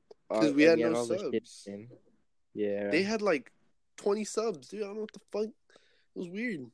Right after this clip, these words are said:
Speaker 2: They had
Speaker 1: <laughs>
Speaker 2: a shitload of players, and they all look like
Speaker 1: I
Speaker 2: they're
Speaker 1: know.
Speaker 2: thirty, but they are ass.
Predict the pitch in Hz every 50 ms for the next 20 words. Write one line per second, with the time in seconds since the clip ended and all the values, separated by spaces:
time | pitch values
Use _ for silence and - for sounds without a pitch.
0 | _ _ - - 139 160 185 208 220 - - 214 - - - - 214 185 196 196
1 | 190 185 - 185 190 196 165 131 113 107 - - _ - - - - _ - 147
2 | 165 180 190 196 190 190 185 - 190 175 175 190 185 185 - 98 - 143 147 170
3 | 170 143 120 113 104 107 110 117 123 139 151 156 147 127 - 107 113 135 127 107
4 | 98 104 - - - -